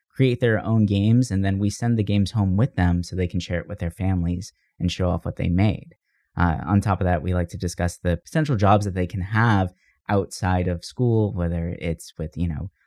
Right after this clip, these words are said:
level design, it's marketing, shoutcasting. There's all kinds of different avenues that go into this.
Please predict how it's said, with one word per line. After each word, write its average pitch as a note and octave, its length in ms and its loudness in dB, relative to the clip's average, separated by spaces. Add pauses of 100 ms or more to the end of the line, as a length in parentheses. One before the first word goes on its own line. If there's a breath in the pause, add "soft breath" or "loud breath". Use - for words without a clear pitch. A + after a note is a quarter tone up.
(100)
level A2 260 6
design, F#2+ 800 0
it's E2+ 220 -6
marketing, G2 800 0
shoutcasting. F#2+ 800 -2
There's G2+ 220 2
all C#3 200 -2
kinds C#3+ 240 -2
of A2 60 0
different G2+ 260 -4
avenues F#2 420 -2
that - 180 -14
go F#2 200 -2
into F#2 400 -4
this. - 400 -14